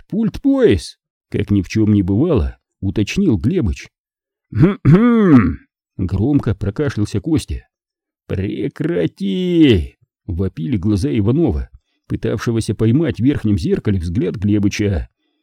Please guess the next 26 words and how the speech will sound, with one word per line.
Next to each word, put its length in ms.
Глебыч 800
назад 340
не 100
оборачивался, 880
в 60
зеркало 420
не 100
смотрел, 680
а 140
всё 200
время 300
разглядывал 600
пояс 360
на 120
товарища 420
справа, 560
как 220
непосредственное 920
дитё, 560
рождественскую 920
ёлку 360
в 120
магазине 540
для 240
незамужних 580
селян. 480